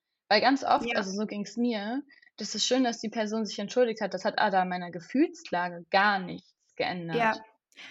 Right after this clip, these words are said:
Speaker 2: ist
Speaker 1: Weil
Speaker 2: ja auch
Speaker 1: ich
Speaker 2: immer
Speaker 1: genau
Speaker 2: so
Speaker 1: wusste,
Speaker 2: dieses
Speaker 1: dass es vielleicht gar nicht stimmt und es mir nichts bringt. Deswegen,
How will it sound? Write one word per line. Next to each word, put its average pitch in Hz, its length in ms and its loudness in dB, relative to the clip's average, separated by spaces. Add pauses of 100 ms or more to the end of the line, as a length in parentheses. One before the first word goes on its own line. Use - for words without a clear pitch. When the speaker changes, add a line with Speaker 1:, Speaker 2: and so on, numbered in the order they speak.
(120)
Speaker 2:
ist 220 160 2
Speaker 1:
Weil 220 100 12
Speaker 2:
ja 214 40 4
auch - 20 -2
Speaker 1:
ich 220 40 -4
Speaker 2:
immer 233 180 6
Speaker 1:
genau 220 60 8
Speaker 2:
so 220 60 2
Speaker 1:
wusste, 320 280 2
Speaker 2:
dieses - 20 -2
Speaker 1:
dass 233 180 -2
es - 200 -10
vielleicht 202 320 2
gar 196 160 2
nicht 196 200 -6
stimmt 247 400 0
und 185 180 -6
es 185 140 -10
mir 220 160 0
nichts 214 360 -6
bringt. 226 360 -2
Deswegen, 190 640 -8